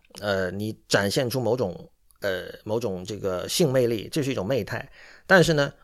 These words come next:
如果你为此付出了某种代价，而你无视这种代价，这个就是酒鬼所说的理想主义。就他说那句话，借着理想主义所产生的骨气、媚态被转化为灵魂层面的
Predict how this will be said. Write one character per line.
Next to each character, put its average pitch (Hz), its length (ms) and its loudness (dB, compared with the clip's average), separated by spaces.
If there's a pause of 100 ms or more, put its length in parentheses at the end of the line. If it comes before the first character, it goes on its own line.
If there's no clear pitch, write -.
(120)
如 143 220 2
果 123 200 6
你 113 160 -2
为 131 160 0
此 - 260 -6
付 123 240 -4
出 120 180 2
了 - 280 0 (480)
某 117 140 0
种 104 160 -2
代 98 200 2
价， 95 240 -4 (520)
而 113 120 0
你 123 140 0
无 104 220 0
视 196 200 4
这 131 100 2
种 90 140 0
代 92 200 2
价， 95 220 -4 (200)
这 175 160 6
个 127 80 6
就 113 160 2
是 101 320 -4 (240)
酒 110 160 0
鬼 92 180 2
所 90 200 -6
说 101 160 -2
的 90 200 0 (120)
理 101 160 -4
想 104 180 -2
主 95 160 -4
义。 - 160 -12 (480)
就 104 120 -8
他 104 100 -2
说 104 160 0
那 104 80 0
句 98 80 -4
话， 95 220 -4
借 131 200 2
着 107 120 4
理 104 100 -2
想 135 180 0
主 107 140 -2
义 110 140 0
所 - 120 -6
产 101 180 -8
生 98 120 -6
的 110 80 -4
骨 95 220 -4
气、 - 280 -2 (360)
媚 139 160 2
态 127 260 0
被 110 100 0
转 95 160 -6
化 101 160 -4
为 95 360 -2
灵 110 200 -2
魂 107 220 -4
层 101 160 -4
面 95 220 -4
的 104 200 -6